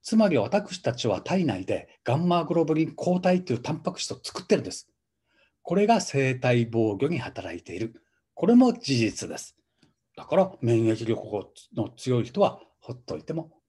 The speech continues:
治る。治る。ほっといても治る。免疫力があるからです。つまり、ガンマグロブリン、タンパク質でできてるんです。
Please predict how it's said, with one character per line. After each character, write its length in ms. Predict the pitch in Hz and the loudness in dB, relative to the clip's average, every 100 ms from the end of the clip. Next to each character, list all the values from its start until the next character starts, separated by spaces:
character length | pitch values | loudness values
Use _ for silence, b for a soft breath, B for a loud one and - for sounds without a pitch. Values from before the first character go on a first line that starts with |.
| - | -14
治 440 | 98 92 107 139 | -8 -4 4 4
る。 180 | 123 - - _ _ _ _ _ _ _ b b b _ _ | 4 0 -10 _ _ _ _ _ _ _ b b b _ _
治 320 | 110 120 160 160 | -2 2 4 2
る。 220 | 113 - | 0 -8
ほ 140 | - 143 | -6 -6
っ 120 | - _ | -6 _
と 180 | 175 165 | -4 -2
い 60 | 143 | -2
て 200 | 151 151 | -2 2
も 300 | 214 185 - _ _ _ - | 0 0 -12 _ _ _ -12
治 440 | - 139 208 160 | -4 0 2 2
る。 140 | - _ _ _ _ _ _ _ _ _ _ _ _ _ _ _ _ _ - | -2 _ _ _ _ _ _ _ _ _ _ _ _ _ _ _ _ _ -4
免 340 | 104 107 107 | 2 4 2
疫 160 | - 107 | -2 -6
力 240 | 95 - | -4 -4
が 200 | 131 - | -4 -6
あ 40 | |
る 80 | 127 | -10
か 140 | - - | -10 -14
ら 80 | |
で 100 | - | -12
す。 300 | - - - _ _ _ _ _ _ _ _ _ _ | -10 -12 -14 _ _ _ _ _ _ _ _ _ _
つ 160 | - 95 | -10 -6
ま 100 | 98 | -6
り、 180 | 135 _ _ _ _ - | -8 _ _ _ _ -8
ガ 100 | 104 | -6
ン 80 | 95 | -4
マ 160 | 92 | -4
グ 100 | 92 | -6
ロ 80 | 98 | -8
ブ 120 | 95 | -8
リ 80 | 87 | -10
ン、 100 | 90 _ _ | -14 _ _
タ 80 | 101 | -10
ン 80 | 92 | -8
パ 180 | - 87 | -10 -10
ク 100 | 92 | -12
質 160 | - | -10
で 220 | - 123 - | -10 -10 -12
で 80 | 95 | -10
き 80 | - | -10
て 100 | - | -12
る 60 | |
ん 60 | 90 | -14
で 60 | |
す。 80 | - | -18